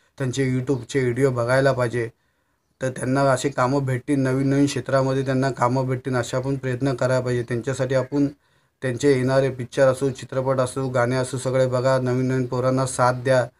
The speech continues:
पोरींना साथ द्या, मराठी पोरींना साथ द्या, त्यांचा विकास होऊन दे, त्यांचं, त्यांना कामधंदे भेटून दे. आणि आपला मराठी चॅनल आहे, त्याला सबस्क्राईब करा, त्याचं बेलचं बटन दाबा. असे नवीन नवीन चित्रपट येणार आहे, ते बघायला भेटतील. नमस्कार.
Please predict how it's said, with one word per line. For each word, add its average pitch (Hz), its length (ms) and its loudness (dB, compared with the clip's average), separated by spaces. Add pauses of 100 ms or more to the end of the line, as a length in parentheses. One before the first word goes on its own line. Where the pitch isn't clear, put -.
(340)
पोरींना 135 460 2
साथ 123 240 2
द्या, 123 380 2 (200)
मराठी 123 380 -2
पोरींना 127 440 -2
साथ 120 220 0
द्या, 123 240 0
त्यांचा 120 340 -4
विकास 127 420 -2
होऊन 127 180 -2
दे, 127 140 -2
त्यांचं, 120 300 -4
त्यांना 123 300 -4
कामधंदे 123 580 -2
भेटून 127 340 -2
दे. 135 140 2 (480)
आणि 139 580 2
आपला 135 420 2
मराठी 131 360 -2
चॅनल 135 340 0
आहे, 135 80 0
त्याला 127 380 -2 (360)
सबस्क्राईब 143 520 2
करा, 143 280 2 (460)
त्याचं 127 240 -4
बेलचं 131 360 0
बटन 131 240 -2
दाबा. 135 240 4
असे 127 180 -2
नवीन 131 260 -2
नवीन 135 160 0
चित्रपट 127 460 -6
येणार 131 300 0
आहे, 131 140 -4 (440)
ते 131 80 -4
बघायला 131 420 2
भेटतील. 127 420 -4
नमस्कार. - 640 -10